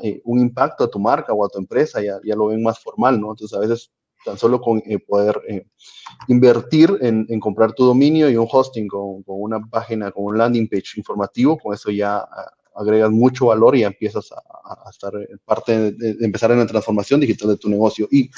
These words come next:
obviamente depende de tu, de tu modelo de negocios o del producto o servicio que, que tú, que tú, o, o, eh, pues, ofrezcas, ¿no? Pero, eh, veamos, o sea,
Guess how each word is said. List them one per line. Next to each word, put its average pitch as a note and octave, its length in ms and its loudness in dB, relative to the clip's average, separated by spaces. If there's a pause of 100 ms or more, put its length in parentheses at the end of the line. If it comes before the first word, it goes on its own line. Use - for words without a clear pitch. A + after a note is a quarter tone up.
(300)
obviamente C3+ 320 4
depende C3+ 460 6
de C3 180 4
tu, A2 420 2 (1000)
de A#2 240 0
tu B2 120 -4
modelo A#2 280 6
de C3+ 60 6
negocios B2+ 440 4
o A#2+ 60 6
del G#2+ 140 2
producto A2 360 2
o - 20 -4
servicio G#2+ 460 -4
que, G2 260 -4
que G2 120 -10
tú, G2+ 440 -4
que G2 100 -6
tú, G2+ 140 -6
o, G2 800 -2
o, G2+ 80 -14 (240)
eh, G2 260 -8 (280)
pues, - 180 -12
ofrezcas, G#2 460 0
¿no? C#3+ 260 0
Pero, C#3 380 6 (840)
eh, G#2+ 200 -6
veamos, G2 420 -4
o - 100 -20
sea, F#2+ 280 -12